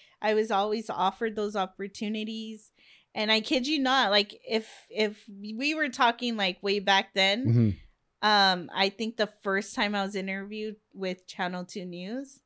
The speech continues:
Speaker 1: and that was, like, <laughs> the I was, it was bad.
Speaker 2: Yeah?
Speaker 1: <laughs> Yeah.
Speaker 2: Uh,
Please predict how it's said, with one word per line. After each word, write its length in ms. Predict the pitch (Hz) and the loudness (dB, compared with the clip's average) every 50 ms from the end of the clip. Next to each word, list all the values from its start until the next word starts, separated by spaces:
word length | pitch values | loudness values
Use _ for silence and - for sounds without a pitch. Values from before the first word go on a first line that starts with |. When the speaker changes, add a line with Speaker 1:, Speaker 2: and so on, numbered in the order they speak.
| _ _ _ _ _ _ _ _ | _ _ _ _ _ _ _ _
Speaker 1:
and 760 | - 185 185 185 190 185 185 185 180 185 185 185 208 240 - _ _ _ _ | -8 -6 -6 -4 -4 -4 -6 -8 -8 -10 -12 -14 -14 -18 -20 _ _ _ _
that 280 | - 180 170 160 160 160 | -2 0 0 0 0 -2
was, 220 | 170 175 180 185 | -2 -4 -4 -4
like, 300 | 180 180 185 180 180 - _ | -4 -2 -2 -2 -4 -6 _
<laughs> 60 | - 233 | -6 0
the 180 | 226 330 247 - - _ _ _ _ _ - - | 0 0 0 0 -8 _ _ _ _ _ 0 6
I 160 | 233 247 262 | 8 8 10
was, 320 | 262 269 247 254 247 - - | 12 10 10 10 8 -2 0
it 140 | 240 269 | 2 4
was 280 | 285 269 254 254 233 214 | 8 8 8 8 6 6
bad. 460 | 202 202 190 185 185 190 190 202 294 - | 6 8 8 10 8 6 6 4 4 6
Speaker 2:
Yeah? 400 | 123 127 135 160 175 180 185 175 - | 8 10 10 10 10 10 8 6 6
Speaker 1:
<laughs> 40 | 640 640 539 - 427 440 440 - 523 - - - 554 554 - | 4 4 6 8 8 8 10 10 8 10 12 12 12 12 12
Yeah. 60 | 427 | 8
Speaker 2:
Uh, 240 | - - 120 113 | 8 8 6 4